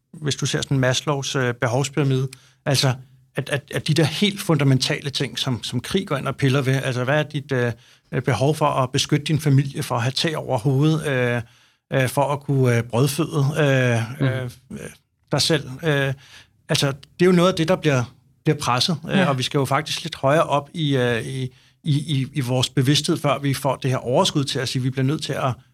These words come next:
Speaker 1: at tænke flere generationer frem. Vi bliver nødt til at tænke på en planet i balance.
Speaker 2: Mm. Men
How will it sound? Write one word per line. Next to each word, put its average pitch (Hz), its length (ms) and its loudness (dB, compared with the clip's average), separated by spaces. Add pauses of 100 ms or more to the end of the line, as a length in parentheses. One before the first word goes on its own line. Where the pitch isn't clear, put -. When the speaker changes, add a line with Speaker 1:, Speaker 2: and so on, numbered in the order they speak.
(160)
Speaker 1:
at 139 100 0
tænke 131 280 2
flere 139 300 0
generationer 139 560 -2
frem. 120 280 -4
Vi 135 60 -4
bliver 135 140 -6
nødt 156 100 -6
til 135 60 -2
at 131 60 -4
tænke 135 280 -2
på 143 60 -4
en 120 80 -2
planet 127 360 -4
i - 40 -18
balance. 110 480 -4 (280)
Speaker 2:
Mm. 156 60 -2
Men 143 80 -2